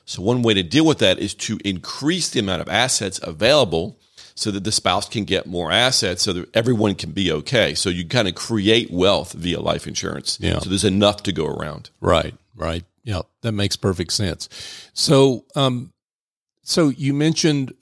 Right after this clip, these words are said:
Speaker 2: the willed revocable living trust, and let's clarify when those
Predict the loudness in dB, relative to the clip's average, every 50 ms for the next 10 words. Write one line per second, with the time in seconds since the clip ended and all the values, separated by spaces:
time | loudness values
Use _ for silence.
0 | _ _ _ 0 0 0 0 0 -4 -2 2 4 6 6 8 8 6 6 6 4
1 | 2 -2 -6 -2 0 0 2 4 4 4 4 2 0 0 2 2 4 4 4 4
2 | 4 4 0 -2 -2 -2 0 0 0 0 -2 -4 -4 -6 -4 -2 -2 -2 -2 -4
3 | -4 0 2 4 4 4 2 2 0 2 2 2 2 0 -2 _ _ _ _ _
4 | _ _ _ _ _ _ _ _ 2 4 4 6 6 6 4 4 4 2 -2 -6